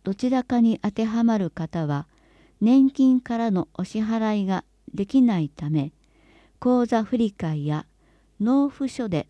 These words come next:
納めていただきます。年金額が年額十八万円未満の方、介護保険と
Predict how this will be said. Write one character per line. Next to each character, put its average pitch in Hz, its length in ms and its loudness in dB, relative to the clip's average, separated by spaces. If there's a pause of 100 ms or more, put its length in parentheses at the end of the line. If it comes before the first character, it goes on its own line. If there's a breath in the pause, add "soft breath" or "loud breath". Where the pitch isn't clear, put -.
(100)
納 226 260 -4
め 208 120 -2
て 175 140 -6
い 160 80 -6
た 156 120 -8
だ 151 140 -6
き - 180 -8
ま 147 120 -4
す。 - 160 -16 (1600)
年 277 300 4
金 269 300 6
額 156 300 -2
が 151 220 -2 (400)
年 254 340 4
額 220 400 -2 (640)
十 262 280 0
八 254 340 0
万 220 360 4
円 196 320 0
未 233 140 4
満 208 320 4
の 143 120 -6
方、 135 400 -8 (1400)
介 285 300 6
護 277 140 6
保 269 140 0
険 175 340 2
と 147 340 -4